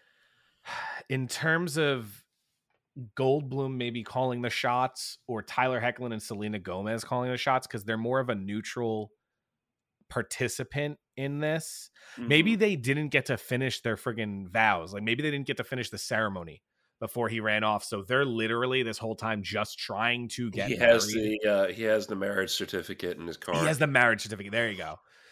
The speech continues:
Speaker 1: So they need to find a way to be like, "I don't care who has this statue.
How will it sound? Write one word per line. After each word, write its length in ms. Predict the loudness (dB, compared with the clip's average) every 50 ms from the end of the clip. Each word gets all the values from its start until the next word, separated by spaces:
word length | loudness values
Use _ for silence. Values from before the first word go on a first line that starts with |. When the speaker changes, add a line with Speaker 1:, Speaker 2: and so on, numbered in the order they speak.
| -20 -20 _
Speaker 1:
So 200 | -6 -2 -2 0
they 200 | 2 4 4 4
need 180 | 4 2 2 0
to 60 | 0
find 300 | 2 4 4 6 6 4
a 60 | 2
way 180 | 2 2 2 2
to 80 | 0 0
be 120 | -2 -2
like, 160 | 0 -2 -2 0
"I 80 | 2 2
don't 120 | 2 2
care 200 | 0 0 0 0
who 120 | 2 4 4
has 160 | 4 2 2
this 140 | -2 -4 -2
statue. 500 | 0 2 2 2 0 -2 -6 -6 -6 -8